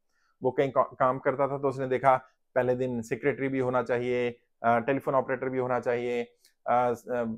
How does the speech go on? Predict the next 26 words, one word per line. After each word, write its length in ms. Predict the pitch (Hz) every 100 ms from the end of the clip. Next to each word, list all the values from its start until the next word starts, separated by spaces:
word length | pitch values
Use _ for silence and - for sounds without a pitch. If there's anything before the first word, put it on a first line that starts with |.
| -
सफाई 320 | 127 151 143
वाला 200 | 139 135
भी 100 | 131
होना 240 | 123 127
चाहिए, 560 | 120 120 120 123 120 120 _ _
अ, 120 | 117 117
डिलीवरी 360 | 135 147 147
के 120 | 135
लिए 120 | 135 131
भी 80 |
होना 220 | 127 127 120
चाहिए, 300 | 123 123 123
एडवर्टाइजमेंट 520 | 135 143 139 143 127
के 80 | 127
लिए, 180 | 127
ब्रांडिंग 440 | 123 139 139 143 131
के 120 | 123
लिए 140 | 127
अलग-अलग 380 | 135 123 135 131
डिपार्टमेंट्स 520 | 123 131 131 135 127
होने 140 | 123 120
चाहिए, 180 | 127 127
फाइनेंस 400 | 139 135 135 131
वाला, 200 | 123 127
एचआर 240 | 131 139
वाला। 280 | 131 123 127